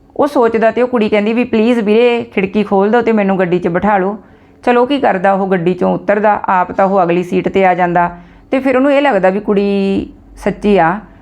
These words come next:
ਕੁੜੀ ਦੇ ਕੱਪੜੇ ਭਿੱਜੇ ਹੋਏ ਹੁੰਦੇ ਆ। ਚਲੋ, ਉਹ ਖਿੜਕੀ ਖੋਲ੍ਹ ਦਿੰਦਾ ਤੇ ਕੁੜੀ ਆ ਜਿਹੜੀ, ਉਹ ਗੱਡੀ ਦੇ ਵਿੱਚ ਬਹਿ ਜਾਂਦੀ ਆ, ਤੇ ਗੱਡੀ ਦੇ ਵਿੱਚ ਬਹਿੰਦਿਆਂ ਹੀ ਉਹ ਕੁੜੀ ਬੇਹੋਸ਼ ਹੋ ਜਾਂਦੀ ਆ ਤੇ ਸੋਨੂ ਹੋਰ ਵੀ ਡਰ ਜਾਂਦਾ।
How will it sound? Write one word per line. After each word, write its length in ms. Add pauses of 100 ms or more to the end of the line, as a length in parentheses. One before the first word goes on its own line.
(140)
ਕੁੜੀ 220
ਦੇ 100
ਕੱਪੜੇ 360
ਭਿੱਜੇ 380
ਹੋਏ 200
ਹੁੰਦੇ 300
ਆ। 100 (460)
ਚਲੋ, 220
ਉਹ 420
ਖਿੜਕੀ 320
ਖੋਲ੍ਹ 280
ਦਿੰਦਾ 260
ਤੇ 120
ਕੁੜੀ 320
ਆ 40
ਜਿਹੜੀ, 260
ਉਹ 140
ਗੱਡੀ 300
ਦੇ 100
ਵਿੱਚ 200
ਬਹਿ 260
ਜਾਂਦੀ 340
ਆ, 80 (600)
ਤੇ 100
ਗੱਡੀ 260
ਦੇ 120
ਵਿੱਚ 200
ਬਹਿੰਦਿਆਂ 400
ਹੀ 160
ਉਹ 80
ਕੁੜੀ 260
ਬੇਹੋਸ਼ 480
ਹੋ 160
ਜਾਂਦੀ 380
ਆ 100 (560)
ਤੇ 100
ਸੋਨੂ 360
ਹੋਰ 280
ਵੀ 120
ਡਰ 200
ਜਾਂਦਾ। 400